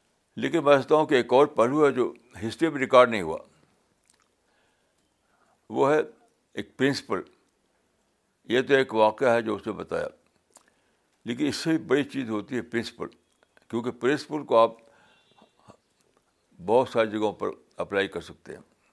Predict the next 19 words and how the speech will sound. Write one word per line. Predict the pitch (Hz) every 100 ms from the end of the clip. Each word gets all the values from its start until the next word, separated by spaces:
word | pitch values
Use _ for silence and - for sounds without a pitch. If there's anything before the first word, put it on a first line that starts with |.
| _ _ _ _ _ _ _ _ _ _ _ _ _ _ _ _ _ _ _ _ _ _ _ -
تو | 107
میں | 139
سمجھتا | 139 143 - 160
ہوں | 165 156
کہ | 147 147 - - _ _ _ _ _ _ _ _ _ _ _ _ _ _ _ _ _ -
گلیلیو | 98 110 143 170
گلیلی | 165 113 110 135 160
نے | 107 92 _ _ _ _ _ _ _ _ _ _ _ -
صرف | 156
ایک | 123
دریافت | 101 104 127 120
نہیں | 147 160
کی، | 90 82 _ _ _ _
ایک | 113 92
بہت | 98 160 190
بڑا | 123 135 139
پرنسپل | - - 131 147 - 160 117
دنیا | 110
کو | 113